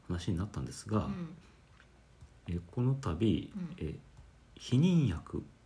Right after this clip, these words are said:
Speaker 1: が処方されて、
Speaker 2: うんうん。ああ、もう、もう増えないようにってことね。
Speaker 1: 増えないようにしようということになったって話で、
Speaker 2: うん。
Speaker 1: まあ、こんなことがあるんだなと。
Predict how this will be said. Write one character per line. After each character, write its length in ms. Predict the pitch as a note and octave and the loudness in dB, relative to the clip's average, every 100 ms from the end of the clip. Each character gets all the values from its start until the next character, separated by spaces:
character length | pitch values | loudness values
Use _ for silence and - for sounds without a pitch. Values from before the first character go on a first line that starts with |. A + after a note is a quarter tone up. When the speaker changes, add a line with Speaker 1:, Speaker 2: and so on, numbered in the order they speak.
| - | -8
Speaker 1:
が 80 | E2+ | -6
処 160 | - | -4
方 160 | G#2+ F2+ | -4 -4
さ 160 | - | -4
れ 80 | D2 | -6
て、 320 | - - - B2 | -6 -6 -6 -6
Speaker 2:
う 40 | |
ん 360 | G#3+ F3+ F3+ E3+ G#3+ | -6 -4 -6 -8 -10
う 40 | |
ん。 40 | |
あ 240 | G#3 F3+ F3 | -8 -8 -8
あ、 20 | |
も 160 | G3+ F#3+ | -6 -6
う、 80 | F3+ | -6
も 200 | F3 F#3 | -4 -6
う 60 | F3+ | -4
増 80 | |
え 80 | G#3 | -4
な 120 | A3 | -4
い 80 | F3+ | -4
よ 80 | D#3 | -6
う 40 | |
に 100 | C3+ | -8
っ 20 | C#3+ | -6
て 60 | |
こ 60 | G#2+ | -4
と 40 | |
ね。 40 | A#2+ | -2
Speaker 1:
増 40 | |
え 40 | |
な 0 | |
い 20 | A2 | -2
よ 100 | E3+ | -2
う 20 | |
に 60 | |
し 60 | G#3+ | 0
よ 60 | A#2 | -2
う 40 | |
と 120 | A2 | -2
い 20 | - | -10
う 40 | |
こ 60 | - | -10
と 80 | - | -6
に 60 | D2 | -4
な 80 | |
っ 60 | D#2 - | -6 -6
た 80 | G2 | -8
っ 20 | |
て 140 | - | -8
話 320 | E2+ - - - | -10 -10 -10 -8
で、 100 | D#2 | -8
Speaker 2:
う 40 | |
ん。 40 | - - - | -10 -14 -6
Speaker 1:
ま 80 | F2+ | -4
あ、 20 | - | 0
こ 80 | |
ん 120 | A#2 A#2+ | 2 2
な 200 | A#2+ - - - - - | 0 -4 -14 -20 -20 -2
こ 100 | C3 | -2
と 120 | B2+ | 0
が 100 | D#2 | 0
あ 20 | |
る 80 | G2+ | 2
ん 60 | F2 | 2
だ 100 | D2+ | 0
な 100 | D2+ | -6
と。 200 | - | -8